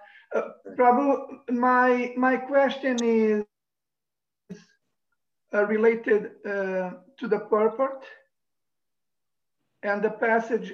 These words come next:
is as follows. Quote, "Without Krishna consciousness,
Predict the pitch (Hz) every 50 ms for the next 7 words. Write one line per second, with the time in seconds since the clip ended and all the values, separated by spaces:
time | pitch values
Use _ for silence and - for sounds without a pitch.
0 | - - 208 208 185 202 202 185 - - - 220 196 180 180 175 165 170 170 170
1 | - - _ _ _ _ _ _ _ _ _ _ _ _ _ _ _ _ _ _
2 | _ _ _ _ _ _ _ _ - 247 220 214 196 185 - - - - 226 220
3 | 220 196 208 240 262 269 - - - 262 254 226 - 254 233 233 233 - 240 202
4 | 196 196 - - 202 185 208 208 208 233 -